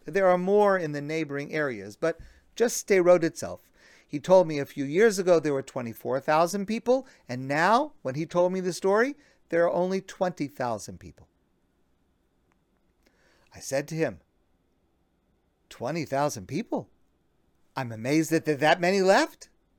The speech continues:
that there are twenty thousand people that are willing to live under those conditions." He said to me,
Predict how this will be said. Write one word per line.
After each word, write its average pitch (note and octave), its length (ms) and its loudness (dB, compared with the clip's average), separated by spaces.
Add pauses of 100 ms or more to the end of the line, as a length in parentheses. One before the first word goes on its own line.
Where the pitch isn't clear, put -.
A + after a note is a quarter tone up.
(460)
that - 140 -10
there A2+ 80 -10
are G#2+ 40 -12
twenty F3+ 360 0
thousand G3 380 4
people A#3+ 320 -2
that G3+ 140 0
are C#3 60 -2
willing G3 360 2
to C#3+ 120 -8
live F3+ 240 0
under D#3 220 -2
those F3 240 2
conditions." G3+ 760 -6 (2250)
He - 80 -16
said A#3 260 -4
to A3+ 100 -4
me, F3+ 240 -4